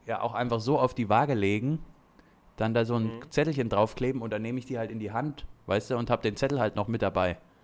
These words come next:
Speaker 1: Auf gar keinen
Speaker 2: Ja.
Speaker 1: Fall. Nicht möglich. Eigene Taschen mit in den Supermarkt bringen, absolut unmöglich. Also du kriegst Unmengen an Plastiktüten. Also zumindest jetzt in den Supermärkten, in denen ich war. Und es wird alles
Speaker 2: Okay.
Speaker 1: abgewogen. Es wird alles abgewogen.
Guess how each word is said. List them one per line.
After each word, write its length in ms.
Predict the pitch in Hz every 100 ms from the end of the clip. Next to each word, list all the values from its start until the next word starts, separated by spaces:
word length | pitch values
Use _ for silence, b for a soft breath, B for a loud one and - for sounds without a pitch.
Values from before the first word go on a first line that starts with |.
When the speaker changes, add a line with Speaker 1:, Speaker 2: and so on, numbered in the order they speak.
| b b b b _ _ _ _ _ -
Speaker 1:
Auf 180 | 104
gar 140 | - 101
keinen 160 | 95 90
Speaker 2:
Ja. 60 |
Speaker 1:
Fall. 240 | 95 76 -
Nicht 280 | - 123 -
möglich. 560 | 110 117 139 156 170 - - B B B _
Eigene 420 | 110 123 143 127 110
Taschen 420 | 135 - 160 151
mit 140 | 151
in 100 | 143
den 140 | 147 139
Supermarkt 640 | 160 147 139 135 143 -
bringen, 300 | 143 143 139 - _ -
absolut 480 | 123 - 143 139 131
unmöglich. 680 | 123 113 120 135 170 180 - _ _ _ _ -
Also 180 | 113 113
du 140 | 123
kriegst 320 | - 139 - -
Unmengen 440 | 165 170 143 143
an 140 | 110 113
Plastiktüten. 600 | 120 - 107 - 95 -
Also 140 | 104
zumindest 340 | - 120 120 120
jetzt 160 | 110
in 100 | 110
den 160 | 107 117
Supermärkten, 560 | 123 113 107 107 - 101
in 80 |
denen 180 | 98 98
ich 180 | 110 -
war. 180 | 85 - _ _ _ _ _ _ _ _ _ _ -
Und 120 | 107
es 100 | 110
wird 100 | 120
alles 180 | 107 117
Speaker 2:
Okay. 60 | 107
Speaker 1:
abgewogen. 420 | 98 92 92 87 -
Es 80 |
wird 120 | 107 107
alles 200 | 107 -
abgewogen. 400 | - 104 92